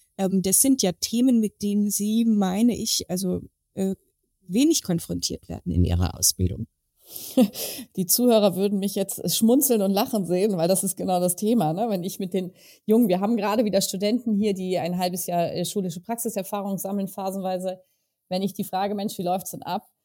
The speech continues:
Speaker 2: Ganz ernsthaft, da wird mir Angst und Bange. Es hat sich nichts,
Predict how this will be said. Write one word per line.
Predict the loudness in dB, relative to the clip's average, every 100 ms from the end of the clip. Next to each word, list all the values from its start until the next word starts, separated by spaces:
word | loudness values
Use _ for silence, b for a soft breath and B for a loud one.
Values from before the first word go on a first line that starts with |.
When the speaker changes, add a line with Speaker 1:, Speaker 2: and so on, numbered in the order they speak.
| _ _ _
Speaker 2:
Ganz | -4 -2 -2
ernsthaft, | -4 -6 -4 -6 -4
da | -4
wird | -4 -6
mir | -8
Angst | -8 -8
und | -8
Bange. | -6 -6 -6
Es | -8
hat | -8
sich | -10 -8 0
nichts, | 4 4 2 -8 -10